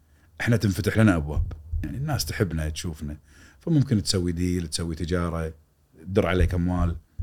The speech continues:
ممكن تسوي شيء، مو مع الدولة، حتى مع الشخوص العاديين يعني.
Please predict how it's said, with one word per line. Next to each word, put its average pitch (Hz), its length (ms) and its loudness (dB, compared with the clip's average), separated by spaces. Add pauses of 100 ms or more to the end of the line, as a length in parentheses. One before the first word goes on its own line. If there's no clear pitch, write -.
(520)
ممكن 92 320 0
تسوي 98 320 4
شيء، 95 200 2
مو 113 80 8
مع 131 140 8
الدولة، 104 320 6
حتى - 220 0
مع 101 160 4
الشخوص 87 640 0
العاديين 92 480 -2
يعني. - 140 -8